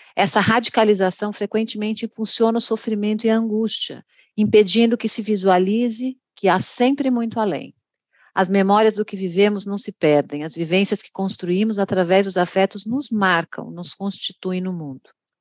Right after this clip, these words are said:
É dos e nos encontros que a vida se faz.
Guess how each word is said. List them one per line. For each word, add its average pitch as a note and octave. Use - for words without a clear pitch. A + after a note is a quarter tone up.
É G3
dos E3+
e G3
nos G#3
encontros G3
que -
a G#3+
vida F3+
se F#3
faz. -